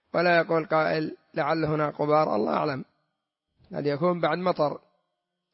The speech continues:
قد يكون قد سفته الريح، ما هناك أي تراب.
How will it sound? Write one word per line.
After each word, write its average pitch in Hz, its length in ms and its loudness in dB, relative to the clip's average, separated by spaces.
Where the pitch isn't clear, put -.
قد 151 140 2
يكون 170 600 0
قد 175 440 0
سفته 175 480 0
الريح، 180 520 0
ما 175 180 0
هناك 180 200 0
أي 190 220 6
تراب. 175 360 6